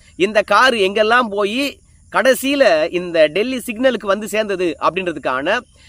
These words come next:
சி சி டி வி காட்சி ஃபுட்டேஜ்களை எடுத்து ஆராய்ந்து கொண்டிருக்கின்றார்கள். அப்படி பார்க்கும்பொழுது டெல்லி செங்கோட்டைக்கு அருகாமையில மூன்று மணி நேரம் இந்த காரானது வந்து நின்று இருக்கிறது. இந்த காரானது டெல்லி செங்கோட்டைக்கு அருகாமையில எதற்காக வந்து நிக்கணும் அப்படின்ற சந்தேகம் எல்லாரிடத்திலும் இருக்கிறது.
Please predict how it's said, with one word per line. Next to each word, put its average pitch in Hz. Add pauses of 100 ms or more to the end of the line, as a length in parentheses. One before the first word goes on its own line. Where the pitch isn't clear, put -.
(140)
சி 285
சி 285
டி 247
வி 233
காட்சி 214
ஃபுட்டேஜ்களை 208
எடுத்து 185
ஆராய்ந்து 190
கொண்டிருக்கின்றார்கள். 165
அப்படி 196
பார்க்கும்பொழுது 220
டெல்லி 240
செங்கோட்டைக்கு 226
அருகாமையில 202
மூன்று 269
மணி 233
நேரம் 233
இந்த 185
காரானது 202
வந்து 190
நின்று 190
இருக்கிறது. 170 (260)
இந்த 175
காரானது 226
டெல்லி 202
செங்கோட்டைக்கு 220
அருகாமையில 220
எதற்காக 202
வந்து 175
நிக்கணும் 185
அப்படின்ற 160
சந்தேகம் 208
எல்லாரிடத்திலும் 190
இருக்கிறது. 175